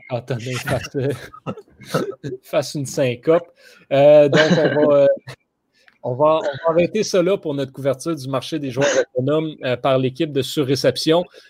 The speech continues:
Encore une fois, on se donne rendez-vous à la maison la semaine prochaine pour le, le dernier épisode avant la pause.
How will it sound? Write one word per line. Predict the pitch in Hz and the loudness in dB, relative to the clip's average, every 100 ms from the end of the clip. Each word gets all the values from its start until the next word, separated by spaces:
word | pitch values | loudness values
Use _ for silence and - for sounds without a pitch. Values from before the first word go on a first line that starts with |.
| _ | _
Encore | 131 139 175 180 | -2 2 2 2
une | 139 | 0
fois, | 190 190 | 0 0
on | |
se | 139 | 0
donne | 156 143 | -2 -2
rendez-vous | 143 131 123 165 | 0 0 -2 -2
à | 160 | 0
la | 139 | 0
maison | 135 127 143 | 0 0 0
la | 160 127 | 0 0
semaine | - 156 165 | -2 -2 -2
prochaine | 135 131 123 170 165 | 0 0 2 -2 -2
pour | 127 | -2
le, | 123 120 117 | 2 2 2
le | 117 | 0
dernier | 120 156 180 190 | 4 4 4 0
épisode | 160 - 120 160 139 | -2 -2 0 2 2
avant | 123 135 | 0 0
la | 131 | 0
pause. | - 147 170 165 | 0 0 0 -4